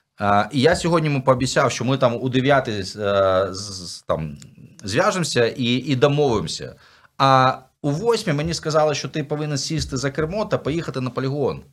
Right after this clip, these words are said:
Все. І пастор цього не розуміє. Він каже: «Ну, як же так? Ти ж, е, ти ж браток, чому, чому ми не можемо зустрітись?» Не можем. Ну, не можем. Я йому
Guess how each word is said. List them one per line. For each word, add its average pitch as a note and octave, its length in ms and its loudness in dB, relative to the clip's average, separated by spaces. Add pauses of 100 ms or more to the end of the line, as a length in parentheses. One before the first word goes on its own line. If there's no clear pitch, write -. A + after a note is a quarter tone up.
(360)
Все. A#2+ 420 0 (920)
І C3+ 460 4 (320)
пастор G#3 400 0
цього D#3+ 260 0
не D#3+ 100 2
розуміє. D3 520 0
Він C3+ 140 -2
каже: C#3+ 300 0
«Ну, C#3+ 280 0
як D3 200 0
же E3+ 100 -6
так? D#3+ 340 2
Ти C#3 120 -4
ж, C#3+ 300 -4 (160)
е, - 20 -2
ти C#3 140 -4
ж C3 100 -2
браток, F3+ 400 0
чому, E3+ 260 -6 (100)
чому F#3+ 160 -6
ми F#3 60 -2
не F3+ 60 -2
можемо D3+ 220 -2
зустрітись?» C3 420 -6 (240)
Не C#3 160 2
можем. D3 640 -2 (140)
Ну, C3 100 -2
не E3 120 -2
можем. F3 440 -2
Я C3 40 2
йому D#3+ 280 2